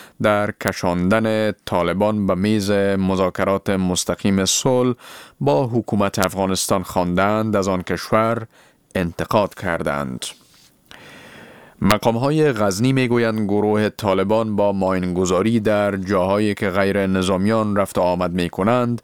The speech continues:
به آنها تلفات می‌رساند. این را محمد عارف نوری، سخنگوی والی غزنی، پس از آن به رادیو آزادی گفت که در نتیجه تصادم موتر غیر نظامیان با ماین در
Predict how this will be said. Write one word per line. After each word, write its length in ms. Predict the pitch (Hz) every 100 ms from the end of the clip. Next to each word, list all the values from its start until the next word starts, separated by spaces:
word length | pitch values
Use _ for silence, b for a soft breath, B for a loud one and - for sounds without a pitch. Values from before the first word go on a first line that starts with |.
| B B B -
به 120 | 92
آنها 560 | 80 85 85 104 110 110
تلفات 600 | 90 90 - 113 101 - -
می‌رساند. 720 | 90 87 85 78 73 67 - B B B B B B -
این 200 | 104 98
را 280 | 98 98 98
محمد 600 | 92 87 87 87 87 85 -
عارف 540 | 90 101 120 117 -
نوری، 420 | 92 87 101 143
سخنگوی 800 | 143 123 107 104 113 117 113 110
والی 600 | 104 95 90 98 107 101
غزنی، 480 | 92 92 92 107 127
پس 340 | - 110 101 113
از 280 | 104 98 -
آن 380 | 123 120 110 95
به 80 | 92
رادیو 300 | 95 92 98
آزادی 480 | 95 92 95 110 135
گفت 260 | 110 -
که 260 | - 67 - B B B B -
در 280 | 131 135 120
نتیجه 520 | 113 - 107 110 104
تصادم 720 | - 98 - 92 101 101 101
موتر 580 | 95 90 87 101 98 92
غیر 540 | 95 95 90 95 95
نظامیان 920 | 92 90 90 90 85 87 110 120 120 110
با 240 | 107 107
ماین 680 | 101 101 107 113 110 110 104
در 300 | 101 101